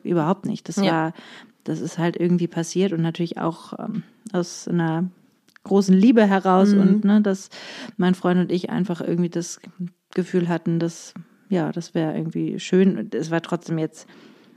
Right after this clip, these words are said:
Speaker 2: nicht geplant, so, so, jetzt werde ich schwanger, ne,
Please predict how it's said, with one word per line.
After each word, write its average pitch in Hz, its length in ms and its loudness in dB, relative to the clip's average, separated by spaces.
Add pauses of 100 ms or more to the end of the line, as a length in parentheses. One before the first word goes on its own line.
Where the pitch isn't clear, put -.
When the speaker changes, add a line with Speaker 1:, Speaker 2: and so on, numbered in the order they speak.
Speaker 2:
nicht - 400 -4
geplant, 170 360 0
so, 170 140 0
so, 175 140 4
jetzt 180 180 2
werde 170 160 0
ich 170 80 -6
schwanger, 190 340 4
ne, 170 460 -2